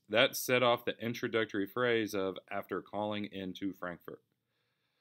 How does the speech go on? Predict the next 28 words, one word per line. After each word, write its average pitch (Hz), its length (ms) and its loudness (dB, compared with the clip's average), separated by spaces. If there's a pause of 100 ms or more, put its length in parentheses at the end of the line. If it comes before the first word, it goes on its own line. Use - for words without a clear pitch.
(220)
Another 170 300 6
way, 113 280 8
set 127 240 4
off 123 220 6
a, 113 160 4 (140)
either 120 260 4
a 101 60 2
quote 156 440 4
or 107 140 2
a 95 60 -2
series 135 440 0
of 113 140 -4
quotations. 120 880 -2 (100)
"Mister 113 320 -2
Edwards 117 320 2
said, 120 400 2
comma, 98 520 0
then 90 220 -4
quote, 92 420 0
'Make 90 180 -8
sure - 160 -4
your 90 160 0
phones 98 480 -8
are 98 180 -6
in 110 100 -2
the 120 60 -2
parking 131 340 2
lot,'" 95 220 -2